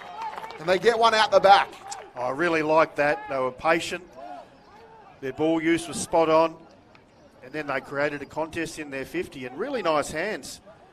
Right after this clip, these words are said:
Speaker 2: by our man, Jared Crosby. Lightning hands to big bad John Romuliotis. I've liked his game so far too,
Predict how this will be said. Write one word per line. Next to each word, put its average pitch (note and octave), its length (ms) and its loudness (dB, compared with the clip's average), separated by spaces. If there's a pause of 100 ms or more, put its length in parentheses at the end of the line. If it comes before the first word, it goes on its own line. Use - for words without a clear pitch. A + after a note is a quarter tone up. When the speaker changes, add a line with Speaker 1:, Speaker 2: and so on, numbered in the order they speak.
(560)
Speaker 2:
by D3 200 0
our D#3+ 100 4
man, D#3 300 -2
Jared E3 360 0
Crosby. D#3+ 500 -2 (1040)
Lightning D3+ 400 -4
hands B2+ 440 -10
to B2 120 -10
big D3 260 -8
bad C3 280 -4
John C#3+ 240 -4
Romuliotis. B2+ 840 -4 (1800)
I've E3 140 -12
liked A3+ 220 -10
his A3 160 -12
game C3 260 -2
so A#2+ 240 -6
far C3+ 300 -6
too, D#3+ 360 -6